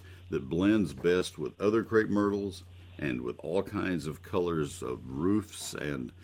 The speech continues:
brick and other things on houses is purple. Purple and, uh, dark lavenders,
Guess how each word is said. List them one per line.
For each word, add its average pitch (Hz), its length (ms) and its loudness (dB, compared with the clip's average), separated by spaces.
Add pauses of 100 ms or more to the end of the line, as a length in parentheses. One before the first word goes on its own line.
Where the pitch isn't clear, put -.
(280)
brick 90 520 4
and 62 260 -4
other 95 260 6
things 90 400 0
on 71 220 -2
houses 82 560 -4 (640)
is 85 260 2
purple. - 480 2 (500)
Purple 117 500 2 (120)
and, 76 460 2
uh, 71 140 -2
dark 87 400 2
lavenders, 65 720 0